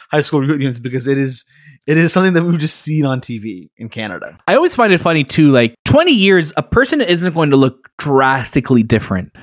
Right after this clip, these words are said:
Speaker 2: from what they looked like twenty years ago, unless you're, like, a, a child to an adult, yes.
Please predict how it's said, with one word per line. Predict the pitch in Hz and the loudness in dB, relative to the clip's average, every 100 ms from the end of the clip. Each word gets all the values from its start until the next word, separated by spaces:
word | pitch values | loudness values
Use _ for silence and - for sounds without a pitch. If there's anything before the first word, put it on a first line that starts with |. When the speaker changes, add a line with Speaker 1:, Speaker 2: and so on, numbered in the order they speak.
| - - _ | -20 -20 _
Speaker 2:
from | - 143 139 | -4 0 2
what | 135 | 2
they | 139 | 2
looked | 127 123 | 2 2
like | 123 117 | 0 0
twenty | - 120 | 2 4
years | 113 110 | 4 4
ago, | 113 | 2
unless | 165 220 | 2 2
you're, | 240 190 | 2 2
like, | 143 - | 0 0
a, | 147 143 147 | 0 0 0
a | 147 | -2
child | - - 202 165 139 131 - | -2 0 2 2 2 -2 -4
to | - | 0
an | 143 | 2
adult, | 123 123 110 92 - | 2 0 -2 -4 -2
yes. | 117 90 - | 0 0 -6